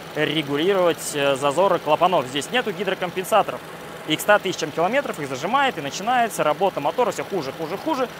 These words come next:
Клапана разбира-, разбивают свои посадочные места. Начинаются пропуски зажигания, начинается всякая фигня. А это немножко дорогая процедура. И как бы зачем в мотор лезть, и так, э,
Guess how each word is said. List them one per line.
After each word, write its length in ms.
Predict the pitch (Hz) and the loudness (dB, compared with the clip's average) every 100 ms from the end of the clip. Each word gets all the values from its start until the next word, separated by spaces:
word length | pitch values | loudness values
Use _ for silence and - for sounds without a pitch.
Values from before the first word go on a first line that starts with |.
| - - | -10 4
Клапана 360 | 170 185 170 | 4 6 4
разбира-, 440 | 143 131 160 160 151 | 4 2 4 4 4
разбивают 540 | 156 160 151 185 160 | 2 2 2 4 4
свои 160 | 131 147 | 4 -2
посадочные 560 | 165 160 147 147 180 202 | 0 2 0 -2 -6 -6
места. 340 | 233 - 285 - - - - - - - - - | -4 2 2 2 -14 -16 -16 -16 -14 -14 -14 -8
Начинаются 500 | 156 165 190 170 139 | -2 -2 2 0 0
пропуски 480 | 151 - 311 262 - | -4 2 2 2 -2
зажигания, 540 | 220 190 190 190 160 160 | -2 -2 2 4 4 0
начинается 440 | 170 233 262 160 | -2 0 -2 -2
всякая 380 | - 226 - 147 | 0 0 2 -2
фигня. 560 | - 220 151 160 135 113 - | 0 -6 0 2 2 0 0
А 80 | 165 | 0
это 340 | 247 196 151 | 2 2 0
немножко 360 | 147 165 214 151 | 0 -2 -2 0
дорогая 320 | 147 143 185 | 2 4 4
процедура. 500 | 175 - 151 151 127 - - - - 135 | 2 -6 -4 -2 -4 -6 -14 -14 -14 2
И 40 | |
как 140 | 226 | 2
бы 80 | 185 | 4
зачем 300 | 156 156 208 | -2 0 -2
в 40 | 156 | 0
мотор 320 | 151 180 151 | 0 0 0
лезть, 240 | 190 240 | 0 -2
и 40 | 151 | 0
так, 180 | 185 185 - | 0 0 -2
э, 600 | 143 135 131 131 127 127 | 0 4 4 4 4 2